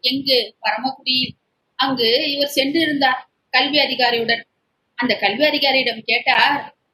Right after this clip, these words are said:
"அப்பா, இங்க தரைப்பாலம் இருக்கே, இந்த இடத்துல மழை பெய்யும் போது இந்த மாதிரி காட்டாறு வருமே,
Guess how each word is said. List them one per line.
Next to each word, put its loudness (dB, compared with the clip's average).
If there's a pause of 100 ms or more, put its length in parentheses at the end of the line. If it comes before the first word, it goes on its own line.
(300)
"அப்பா, 0
இங்க 0
தரைப்பாலம் 0
இருக்கே, -2
இந்த -2
இடத்துல -2 (960)
மழை 2
பெய்யும் 0
போது 0
இந்த 0
மாதிரி 0
காட்டாறு 0
வருமே, -2